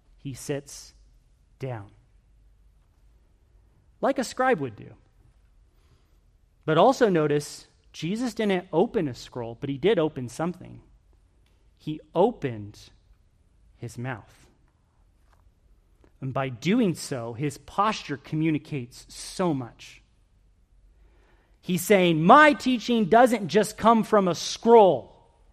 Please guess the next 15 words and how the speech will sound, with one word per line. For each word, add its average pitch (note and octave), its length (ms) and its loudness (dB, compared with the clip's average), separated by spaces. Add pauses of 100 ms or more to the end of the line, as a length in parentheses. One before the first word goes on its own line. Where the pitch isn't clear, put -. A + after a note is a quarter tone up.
(720)
I C4+ 220 8
don't D4+ 220 8
have C4+ 220 4
to D4+ 60 0
depend B3+ 460 4
upon A#3 460 4
only B3+ 320 6
what A3 240 6
is D#3 180 4
written. D3+ 720 2 (1200)
I A#3+ 200 10
have B3+ 280 10
my G3+ 320 6 (140)
own C#4+ 300 10
authority G3 800 2